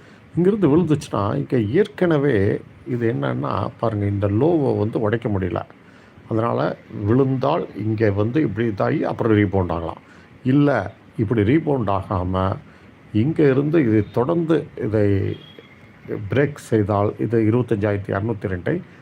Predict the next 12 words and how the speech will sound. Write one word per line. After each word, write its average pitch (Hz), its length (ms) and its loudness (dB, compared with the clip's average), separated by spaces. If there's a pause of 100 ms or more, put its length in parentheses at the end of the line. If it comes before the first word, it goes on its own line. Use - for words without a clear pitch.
(200)
உடைக்க 101 420 -2
வாய்ப்பு 98 360 -2
இருக்கிறது. 90 560 -4 (460)
மேலும் 131 380 0 (260)
இதை 107 180 4
உடைத்தால் 151 720 0
சரிவு 151 380 2
ஆரம்பித்துவிடும். 104 680 -2
அப்புறம் 113 420 -4
இந்த 110 260 2
நிலைகள்லாம் 104 840 0
சாத்தியம். - 680 -8